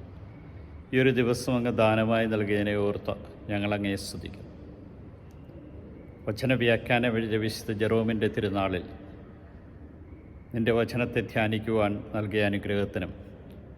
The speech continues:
ഈ വിശുദ്ധനോടൊപ്പം പ്രാർത്ഥിക്കുവാൻ നൽകിയ അനുഗ്രഹത്തിനും നന്ദി പറഞ്ഞുകൊണ്ട് ഞാൻ അങ്ങയെ സ്തുതിച്ച് ആരാധിച്ച് മഹത്വപ്പെടുത്തി അങ്ങേയ്ക്ക്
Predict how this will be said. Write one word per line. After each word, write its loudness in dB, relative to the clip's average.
ഈ 0
വിശുദ്ധനോടൊപ്പം 2
പ്രാർത്ഥിക്കുവാൻ 2
നൽകിയ 0
അനുഗ്രഹത്തിനും 0
നന്ദി 0
പറഞ്ഞുകൊണ്ട് -2
ഞാൻ 0
അങ്ങയെ 2
സ്തുതിച്ച് -4
ആരാധിച്ച് 2
മഹത്വപ്പെടുത്തി -2
അങ്ങേയ്ക്ക് -2